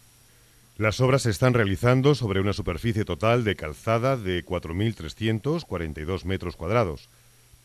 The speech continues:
Esta actuación contempla aprovechar el fresado que se elimina de la capa de rodadura que hay actualmente en las calles,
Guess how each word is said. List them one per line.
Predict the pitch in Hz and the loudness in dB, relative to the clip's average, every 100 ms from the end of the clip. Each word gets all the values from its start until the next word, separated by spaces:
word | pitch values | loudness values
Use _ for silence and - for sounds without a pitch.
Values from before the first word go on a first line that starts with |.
| _ - _ _ 104 | _ -20 _ _ 0
Esta | 120 131 | 2 2
actuación | 120 120 - 139 151 | 2 0 2 2 2
contempla | 127 107 123 117 110 | 0 2 0 2 0
aprovechar | 95 92 90 127 | 0 -2 -2 -2
el | 120 - | -2 -4
fresado | 92 - 131 127 143 | -6 -2 -2 0 -2
que | 120 | -4
se | 98 | -4
elimina | 90 92 117 117 | -4 0 0 2
de | 87 | 0
la | 80 | -2
capa | 113 104 | -2 0
de | 92 | -2
rodadura | 80 80 76 127 147 180 | -4 -4 -4 -2 -2 -6
que | - 82 | -6 -6
hay | 90 92 | -4 -4
actualmente | - 87 92 107 87 | -6 -6 -4 -4 -6
en | 76 | -8
las | 67 | -8
calles, | - 123 110 110 | -4 -2 0 -4